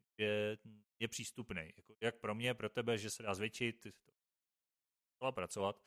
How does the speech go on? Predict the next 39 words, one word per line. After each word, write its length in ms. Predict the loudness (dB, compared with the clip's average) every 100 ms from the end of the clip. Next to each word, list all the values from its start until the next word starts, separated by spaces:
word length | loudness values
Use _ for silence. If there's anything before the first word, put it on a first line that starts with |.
| -20 _ _ _ _ _ _
ale 160 | 2 4
zároveň 300 | 4 4 2
občas 360 | -2 -2 -2 -4
může 200 | -8 -12
člověk 500 | -4 0 -2 -4 -20 _ _
přehlídnout 440 | -2 0 0 0 0
odkaz 380 | 0 2 0
nebo 200 | -2 -8
něco. 420 | -4 -4 2 2 0 -8 -20 _ -8
A 60 | -4
tak 120 | 0
jsem 120 | 0
si 40 | 0
říkal, 160 | 2
že 80 | 2
by 80 | 2
to 60 |
bylo 180 | 2 4
zajímavý 400 | 4 4 0 -2
téma 280 | -2 -4 -4
a 80 | -8
vzít 180 | -12 -20 _
to 140 | -6
i 60 | -4
sem, 400 | 0 2 0 -2 -6
protože 580 | -6 -6 -6 -4 0
já 320 | 2 2 0 -2
třeba 720 | -8 -8 -2 0 0 -2 -8
obecně 420 | -2 -2 0 -4 -8 -18
ani 200 | -16 -18 _ _ _
tu 320 | -4 -4 -4 -8 _ _ _ _ _ -12
moc 160 | -10
třeba, 240 | -4 0 0
že 80 |
bych 160 | 0 -4
projížděl 400 | 0 0 0 0
nějaký 300 | 0 -4 -8
novinky 540 | -6 -4 -4 -2 -2
nebo 220 | -2 -6